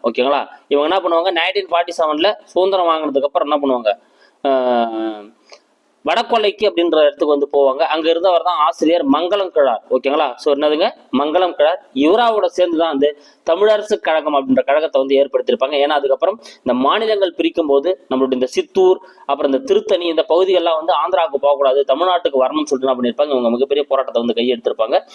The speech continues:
So, அதுல இவர் கூட நின்னவர் தான் வந்து மங்களம் கிழார், ஓகேங்களா? அப்ப மங்களம் கிழாரோட சேர்ந்து தான் என்ன பண்ணியிருப்பாரு, தமிழரசு கழகம் அப்படின்ற கழகத்தை வந்து ஏற்படுத்தியிருப்பாரு, ஓகேங்களா? So, இந்த டென் கொஸ்டின்ஸ் வேகமா ஒரு ரிவிஷன் கொடுத்துட்றேன் பாருங்க. So, மேற்கத்திய,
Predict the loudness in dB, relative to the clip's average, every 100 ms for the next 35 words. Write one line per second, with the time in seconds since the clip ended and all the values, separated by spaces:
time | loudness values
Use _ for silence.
0 | -14 -14 -4 -2 0 0 -2 -2 -2 -2
1 | 0 0 0 0 0 -2 -2 -2 -2 -4
2 | -2 -2 -2 -4 -4 0 0 0 -2 -2
3 | 0 -2 0 -2 0 -2 -2 -2 0 0
4 | -2 -2 -4 -2 -2 -4 -12 -20 _ -2
5 | 0 2 0 -2 -2 0 2 0 -2 -2
6 | 0 0 2 2 2 0 0 -2 -4 _
7 | _ -4 -2 -2 -4 -4 -4 -4 -2 -4
8 | -6 _ _ _ _ _ _ _ _ -10
9 | -6 -2 -2 -2 -4 -16 _ _ -4 0
10 | 0 0 -2 -2 -2 -2 0 2 2 0
11 | 0 -2 -4 -2 -2 -2 -2 0 0 -2
12 | _ _ _ _ _ _ _ -2 0 2
13 | 0 0 0 2